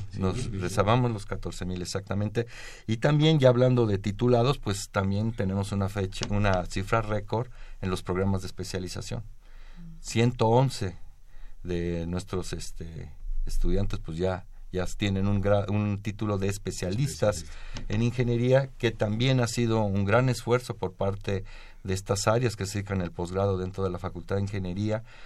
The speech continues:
Speaker 2: porque veníamos de cifras tan menores como cuarenta y cinco por año. Entonces, haber llegado a ciento once merece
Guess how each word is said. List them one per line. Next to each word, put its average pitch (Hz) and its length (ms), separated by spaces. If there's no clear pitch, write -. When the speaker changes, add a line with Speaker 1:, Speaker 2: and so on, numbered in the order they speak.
Speaker 2:
porque 101 240
veníamos 120 400
de 107 120
cifras 113 420
tan 95 160
menores 107 420
como 90 240
cuarenta 87 400
y 87 60
cinco 101 340
por 87 160
año. 95 300
Entonces, 101 360
haber 101 260
llegado 98 480
a 87 40
ciento 98 420
once 101 560
merece 98 760